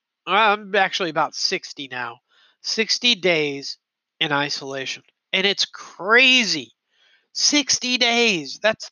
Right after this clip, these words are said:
two months gone from my life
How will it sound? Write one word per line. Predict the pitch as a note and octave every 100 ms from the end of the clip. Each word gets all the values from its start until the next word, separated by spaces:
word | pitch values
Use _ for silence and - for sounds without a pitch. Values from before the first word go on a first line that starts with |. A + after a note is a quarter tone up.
| -
two | - C#4 C#4 B3
months | G#3 A#3 G#3+ - _ _
gone | E3 F3+ G3 E3
from | C#3 D#3+ C#3+
my | C#3 C#3
life | C#3 C3+ B2+ - -